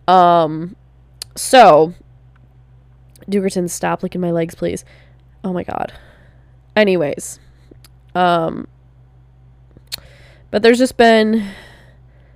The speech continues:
a lot going on recently. I've been really stressed. I have to take this certification exam this weekend,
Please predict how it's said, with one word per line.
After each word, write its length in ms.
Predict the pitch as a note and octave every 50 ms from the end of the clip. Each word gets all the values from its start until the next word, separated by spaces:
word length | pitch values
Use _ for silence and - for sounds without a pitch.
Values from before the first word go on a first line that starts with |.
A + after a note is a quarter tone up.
| _ _ -
a 100 | G3+ A3+
lot 380 | A3+ A#3 A3 A3 A3 G3+ - -
going 240 | G3+ G3 F#3 F3+ F3
on 120 | E3+ E3+
recently. 360 | E3 E3+ F3 - E3 E3 E3
I've 80 | E3 E3+
been 120 | F3 E3+
really 220 | F3 F3+ G3 G3 G3+
stressed. 360 | - - F#3+ F#3 F#3+ - -
I 60 | -
have 100 | F#3 F3+
to 60 | F#3+ F#3+
take 140 | G#3+ G3
this 140 | - F#3 F#3
certification 640 | - - F#3 F3+ F#3 F#3 F3 - G3 F3+ F#3+ - A3
exam 320 | A3+ A#3+ B3 C4 C4 C4+ C#4
this 160 | C#4 C#4 -
weekend, 480 | C#4+ D4 D4 - E4 E4+ F4 F4+ F4